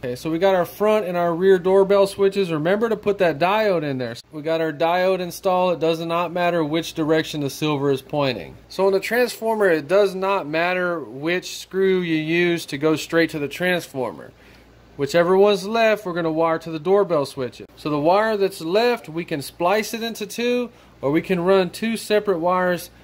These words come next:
back to this screw. So we're just gonna splice it in two, run one side to one switch, and then we're gonna splice it to the rear doorbell switch.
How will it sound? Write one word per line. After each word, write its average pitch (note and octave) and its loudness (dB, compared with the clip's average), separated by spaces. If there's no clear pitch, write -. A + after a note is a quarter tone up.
back E3 0
to E3 -10
this C#3+ -8
screw. F3+ -2
So - -10
we're D3+ -6
just F3+ -6
gonna D#3 -2
splice F3+ -2
it F3 -4
in F3 -8
two, F#3+ 2
run C#3+ 0
one F#3 2
side G3 2
to G3 -10
one G3 0
switch, G3+ -2
and C3+ -4
then E3 2
we're D#3+ 2
gonna D3+ 0
splice F3 -2
it F3 -6
to - -12
the D3+ -4
rear G3+ 6
doorbell C3+ 2
switch. F#2 -12